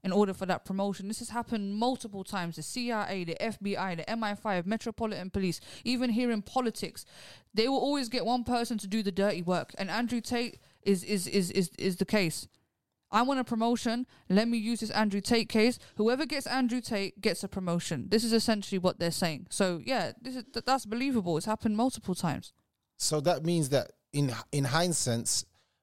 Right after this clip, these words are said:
Speaker 2: what she's really highlighting is that maybe, and this is just me putting it out there, that she's been approached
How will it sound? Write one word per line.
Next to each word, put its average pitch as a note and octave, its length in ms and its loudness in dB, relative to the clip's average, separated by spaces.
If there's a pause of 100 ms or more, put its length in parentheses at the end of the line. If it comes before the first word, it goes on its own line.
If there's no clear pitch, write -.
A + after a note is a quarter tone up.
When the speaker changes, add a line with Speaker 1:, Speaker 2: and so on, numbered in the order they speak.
(200)
Speaker 2:
what C#3 180 2
she's B2+ 300 0
really D3+ 340 2 (120)
highlighting C3 580 2
is G#2+ 140 -2
that C3+ 200 -2 (680)
maybe, C#3 640 2
and B2+ 120 2
this F3 140 0
is D3+ 80 -4
just D3 180 -4
me D#3 360 -2 (100)
putting C3 280 -2
it - 100 -6
out C3+ 240 2
there, A2 200 0 (360)
that A2 120 0
she's D3+ 200 0
been D#3 140 0
approached F3 600 0